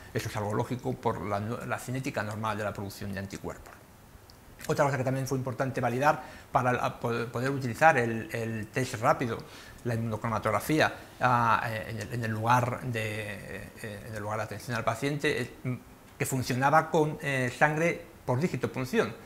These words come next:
que habitualmente se utiliza sangre por venopunción, por dígito punción y poderlo hacer con, con, con sangre capilar a ese, a ese nivel, y efectivamente la, la, los resultados fueron, fueron similares en el estudio de validación.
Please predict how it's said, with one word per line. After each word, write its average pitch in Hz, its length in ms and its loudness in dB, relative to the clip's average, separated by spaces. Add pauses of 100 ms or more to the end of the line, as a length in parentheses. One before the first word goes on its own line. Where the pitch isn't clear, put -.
(360)
que 107 320 0
habitualmente 107 600 -2
se - 80 -4
utiliza 101 320 -6
sangre 113 240 -2
por 110 160 -4
venopunción, 127 580 -2 (240)
por 123 120 -4
dígito 127 260 -2
punción 123 260 -4
y 131 40 -2
poderlo 107 360 -2
hacer - 220 -4
con, 107 160 -8 (480)
con, 104 440 -4
con 110 200 -6
sangre 110 300 -6
capilar 98 320 -4
a 90 60 -2
ese, - 360 -10 (140)
a 104 60 -8
ese - 140 -12
nivel, 123 380 -2 (160)
y - 60 -6
efectivamente 101 840 -4
la, 90 300 -2 (320)
la, 98 200 -8 (180)
los 110 140 -8
resultados 104 420 -4 (320)
fueron, 101 600 -2
fueron 101 240 -6
similares 98 400 -4
en 98 80 -8
el - 60 -8
estudio 98 200 -6
de 87 60 -4
validación. 78 420 -8